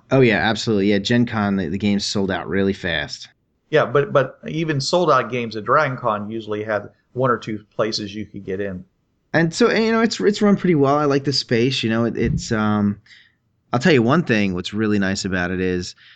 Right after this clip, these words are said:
Speaker 1: some of these conventions I go to, you'll go into the gaming area and it'll be, like, really hot or it'll be super crowded, and you don't, you don't really have that here. It, it's, you know, the tables are nice. They're fairly spaced apart. I mean, they're, you get a little noise spillover.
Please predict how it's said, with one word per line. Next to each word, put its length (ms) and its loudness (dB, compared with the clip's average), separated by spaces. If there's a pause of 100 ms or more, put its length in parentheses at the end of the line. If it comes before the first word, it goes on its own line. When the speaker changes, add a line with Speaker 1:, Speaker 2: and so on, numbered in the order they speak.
Speaker 1:
some 220 2
of 20 6
these 140 2
conventions 360 -2
I 100 2
go 180 0
to, 180 -6
you'll 160 0
go 140 -2
into 160 -4
the 80 -4
gaming 440 2
area 280 -2
and 100 -4
it'll 140 -4
be, 100 -2
like, 200 -8
really 300 0
hot 460 -2 (380)
or 120 -4
it'll 100 -2
be 60 -8
super 360 -4
crowded, 540 0
and 160 -4
you 80 0
don't, 260 -2 (120)
you 120 0
don't 120 -2
really 120 0
have 240 -2
that 160 -2
here. 260 -6
It, 160 -8
it's, 280 -8 (400)
you 80 -4
know, 60 2
the 60 -2
tables 360 0
are 160 0
nice. 320 -2
They're 220 -4 (180)
fairly 320 0
spaced 320 -4
apart. 300 -4
I 40 0
mean, 200 0
they're, 340 -2
you 160 -6
get 220 2
a 20 4
little 220 2
noise 340 0 (140)
spillover. 720 -4